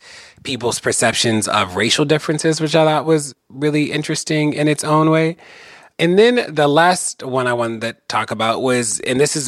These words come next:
the one that made me bring this, is that, uh, they did this study that had people rank themselves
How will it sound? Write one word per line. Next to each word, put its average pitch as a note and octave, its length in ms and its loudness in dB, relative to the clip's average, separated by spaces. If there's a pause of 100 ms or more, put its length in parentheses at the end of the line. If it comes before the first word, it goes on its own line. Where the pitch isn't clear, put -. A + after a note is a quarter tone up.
the A2+ 200 -2
one A2+ 180 0
that A2 100 -2
made G#2+ 140 -2
me G#2+ 80 -2
bring A2 280 -2
this, G#2 200 -2
is A#2+ 100 0
that, A2+ 240 2 (460)
uh, B2+ 160 -2
they D3 100 4
did G#3+ 160 4
this C#4+ 140 2
study D#3+ 480 2 (120)
that C3+ 300 0
had E3+ 300 0
people E3 260 2
rank B2+ 220 0
themselves A#2+ 720 -4